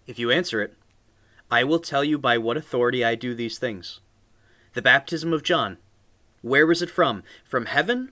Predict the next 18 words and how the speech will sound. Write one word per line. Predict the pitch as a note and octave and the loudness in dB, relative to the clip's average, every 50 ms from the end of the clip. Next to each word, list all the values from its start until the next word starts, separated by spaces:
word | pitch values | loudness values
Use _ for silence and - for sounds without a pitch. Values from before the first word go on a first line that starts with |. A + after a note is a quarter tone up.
| _ _ | _ _
or | - D#3 D3 | 0 0 0
from | D3 - - E3+ E3 | 0 -2 -2 -2 -2
men?" | F3 F3 D3+ A2 G2 - _ _ _ _ _ _ _ _ _ _ _ _ _ _ _ - | -2 -4 -4 -4 -8 -12 _ _ _ _ _ _ _ _ _ _ _ _ _ _ _ -2
They | A#2+ B2+ | -2 0
discussed | A#2+ A#2 - - C3 A#2 - - | 0 -2 -2 -2 -2 -2 -2 -6
among | B2 A#2 A2 G#2+ G#2 | -6 -6 -6 -6 -6
themselves, | G2+ G2 - - - A#2 G#2+ G#2 A2 A#2+ C3+ - | -8 -10 -10 -4 -2 -2 0 0 -4 -6 -10 -14
saying, | - - - - - C3 B2+ B2+ B2+ B2+ C3 B2 - - - - - | -14 -12 -10 -4 -2 -2 0 -2 -4 -6 -8 -12 -14 -20 -20 -6 -4
"If | C#3+ D3+ - - | -4 -4 -2 0
we | D#3 C#3+ | 0 0
say, | C3+ - - D#3+ E3 D#3 | 0 0 0 0 0 0
'From | D#3 - C#3 C3+ | 0 -4 -4 -4
heaven,' | A#2 C3 F#3 G#3+ C#3+ D3 E3 | -2 -4 -4 -2 -2 -4 -4
he | D#3 C#3 D3+ D3 | -4 -8 -8 -6
will | C#3+ | -6
say | C#3+ - - E3+ G3+ G3 | -4 -2 -2 0 0 0
to | D3 A2 | 0 0
us, | A#2+ C3+ C3+ - - | 0 -2 -2 -6 -14